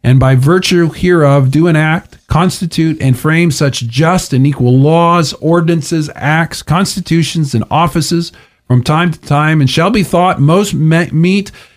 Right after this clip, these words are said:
and convenient for the general good of the colony, unto which we promise all due submission and obedience, in witness whereof we have hereunto subscribed our names at Cape Cod the eleventh of November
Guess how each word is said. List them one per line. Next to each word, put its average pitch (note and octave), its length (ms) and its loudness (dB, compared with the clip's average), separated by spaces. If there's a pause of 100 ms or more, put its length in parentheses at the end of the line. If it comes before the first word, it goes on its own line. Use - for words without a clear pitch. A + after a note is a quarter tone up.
and C3 160 0
convenient F3 560 2
for D3 140 -2
the C#3 100 2
general F3 340 2
good E3 180 0
of D#3+ 80 0
the C#3 80 0
colony, D3 720 0
unto C#3 280 0
which D3 320 0
we E3 320 0
promise D3+ 500 2
all E3+ 280 0
due F#3 300 2
submission E3 800 0
and C#3+ 200 -2
obedience, D#3 680 0 (560)
in D3 260 2
witness F#3+ 460 0
whereof D#3 600 2
we C#3 220 2
have C#3+ 400 2
hereunto E3 840 0
subscribed D#3+ 640 0
our D#3 100 2
names D3+ 540 0
at A#2 240 -8
Cape E3 300 -2
Cod D3 400 0
the B2+ 80 4
eleventh D#3+ 500 0
of D3 180 0
November D3 600 2